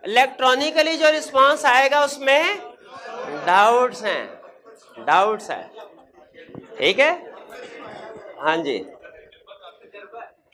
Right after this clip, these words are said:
बताई थी ये बात मैंने आपको पहले, नहीं, नहीं, ब-, बताई थी। ये उस वक्त की बात है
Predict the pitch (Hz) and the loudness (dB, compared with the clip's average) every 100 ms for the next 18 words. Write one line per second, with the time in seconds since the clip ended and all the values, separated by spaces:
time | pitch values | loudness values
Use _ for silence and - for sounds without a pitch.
0 | - - - 330 302 - 302 - - 220 | -20 -20 -12 -6 -4 0 2 2 2 2
1 | 370 - - - - - - - - - | 2 0 -2 -4 -8 -10 -12 -14 -16 -16
2 | - - - - - 466 - 190 233 262 | -16 -16 -14 -14 -6 -4 4 6 8 6
3 | 339 427 381 311 311 277 247 220 208 190 | 8 8 8 6 6 6 6 6 4 4
4 | 156 127 113 - - - - - - - | 4 0 -2 -4 -2 0 2 2 0 0
5 | - - - - - 190 247 190 143 - | 0 -2 -2 -2 2 4 6 4 0 -4
6 | - - - 190 214 226 240 202 135 - | -8 -8 0 4 4 4 2 0 0 -4
7 | - - - - - - - - - - | -8 -6 -2 0 2 2 2 2 4 4
8 | 110 107 104 101 - - - - - 170 | 2 0 0 -4 -6 -8 -10 -12 -4 2
9 | 214 254 269 269 226 - 285 285 311 311 | 6 8 6 4 2 2 0 4 4 4
10 | 311 311 233 226 233 247 247 277 285 285 | 2 2 6 6 6 4 6 4 2 -4